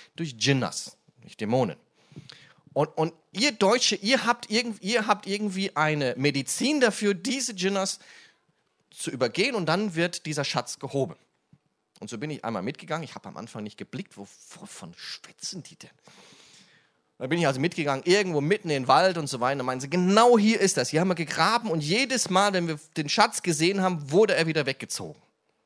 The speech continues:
Ich dachte nur: "Okay, ja, dann graben wir halt",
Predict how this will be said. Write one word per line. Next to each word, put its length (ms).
Ich 40
dachte 280
nur: 80
"Okay, 440
ja, 100
dann 120
graben 260
wir 120
halt", 240